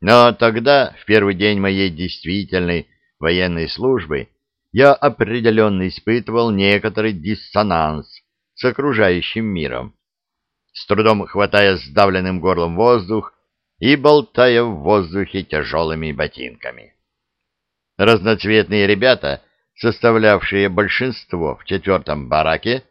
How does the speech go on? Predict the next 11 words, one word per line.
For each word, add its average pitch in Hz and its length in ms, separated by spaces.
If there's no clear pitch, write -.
определённо 135 1000
нацелились 120 840
хорошенько 95 640
поразвлечься. 85 1000
Тем 123 140
более, 139 320
что 131 200
чужак 165 500
принадлежал 98 840
к - 100
категории 87 800